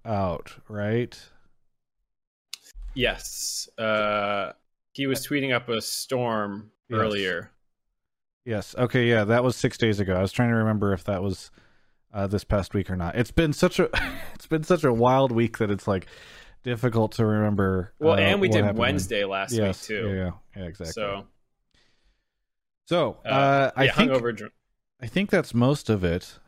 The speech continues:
Speaker 1: Um, <sighs>
Speaker 2: Uh, we're also only one week away from the L C S. We'll do another show on next
Speaker 1: Yeah.
Speaker 2: Monday, I assume. Uh,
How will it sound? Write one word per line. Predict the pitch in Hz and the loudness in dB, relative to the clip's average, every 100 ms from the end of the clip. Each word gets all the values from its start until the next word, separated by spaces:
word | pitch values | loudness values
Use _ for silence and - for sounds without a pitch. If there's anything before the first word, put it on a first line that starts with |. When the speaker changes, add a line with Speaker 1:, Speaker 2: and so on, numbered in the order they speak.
| _ | _
Speaker 1:
Um, | 110 113 113 110 104 104 107 _ _ _ _ _ _ - - - - _ _ _ _ | -4 0 2 2 2 -2 -6 _ _ _ _ _ _ -20 -20 -20 -20 _ _ _ _
<sighs> | 127 - - - - | -8 -8 -10 -14 0
Speaker 2:
Uh, | 143 | 2
we're | 143 151 | 4 6
also | 196 - 226 | 6 4 2
only | 180 156 | 2 0
one | 123 120 135 135 | -2 0 0 0
week | 113 131 131 | -2 -4 -4
away | 107 104 110 131 170 - | -2 0 2 2 -2 -12
from | - 170 | -14 -8
the | 170 | -2
L | 175 | -2
C | 180 202 | 0 -4
S. | - | -2
We'll | 107 | -4
do | 107 123 | -2 -2
another | 113 110 104 | 0 -2 -2
show | - 104 135 151 - | 0 2 2 -2 -6
on | 104 104 | -6 -4
next | 104 101 - | -6 -6 -4
Speaker 1:
Yeah. | 127 110 | -2 0
Speaker 2:
Monday, | 101 135 139 | 0 0 2
I | 139 | 0
assume. | 139 - 151 160 151 - | 0 -4 -4 -6 -10 -4
Uh, | 113 107 107 | 0 2 2